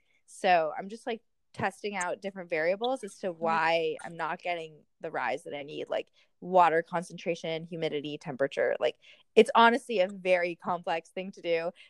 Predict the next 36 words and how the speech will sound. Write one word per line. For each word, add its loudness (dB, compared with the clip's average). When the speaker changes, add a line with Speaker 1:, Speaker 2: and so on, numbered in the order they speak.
Speaker 1:
You -4
could -6
spend -2
seven 0
dollars 0
or, -4
like, -6
five -2
dollars -10
to -6
get 0
a -4
loaf 0
of -20
bread 0
from -14
the -10
store, -2
or 4
you 2
could -4
spend 0
thirty 2
hours -2
to -14
make -6
one -6
yourself. -8
Like, 2
it's 2
Speaker 2:
<laughs> -12
Speaker 1:
really 8
up 6
to -4
you. 0
<laughs> 0